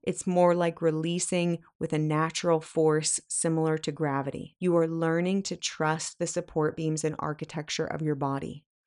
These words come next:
When you're working with them, and in the beginning, it might be more of, like, juggling one ball at a time. You're just working with the heels. You're just working with the sitting bones. You're just working with the scapula. You're just working with the skull. And then maybe it's sitting bones to heels,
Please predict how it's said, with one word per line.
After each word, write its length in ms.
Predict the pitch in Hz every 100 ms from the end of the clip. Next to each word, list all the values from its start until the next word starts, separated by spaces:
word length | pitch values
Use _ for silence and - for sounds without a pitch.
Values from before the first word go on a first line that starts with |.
| _
When 300 | 175 185 196
you're 160 | 196 175
working 580 | 170 180 180 185 175 160
with 240 | 160 160
them, 400 | 190 214 277 269 - -
and 120 | 170
in 220 | 175 175
the 60 | 170
beginning, 320 | 170 175 185
it 100 | 185
might 220 | 165 165
be 80 | 175
more 260 | 170 160 160
of, 80 | 156
like, 240 | 151 147
juggling 640 | 147 156 156 165 160 151
one 240 | 151 151 151
ball 260 | 143 147
at 60 | 147
a 80 | 151
time. 340 | - 156 165
You're 80 | 151
just 500 | 139 156 151 156 -
working 300 | 156 147 147
with 160 | 147
the 60 | 156
heels. 340 | 147 147 143
You're 80 | -
just 460 | 147 - 151 147 -
working 260 | 160 156
with 120 | 151 147
the 80 |
sitting 320 | 151 - 151 147
bones. 260 | 143 143 - - - -
You're 140 | 160
just 440 | 147 160 156 151
working 280 | - 156 156
with 80 | 151
the 80 | 160
scapula. 540 | - 151 143 151 147
You're 80 | 143
just 360 | 139 160 156 -
working 220 | 156 160
with 100 | 156
the 80 | 151
skull. 400 | - 151 143 147 - - -
And 100 | 180
then 140 | 185
maybe 240 | 180 180 185
it's 180 | -
sitting 240 | - 226 185
bones 300 | 151 147 151
to 100 | 156
heels, 540 | 151 147 - - -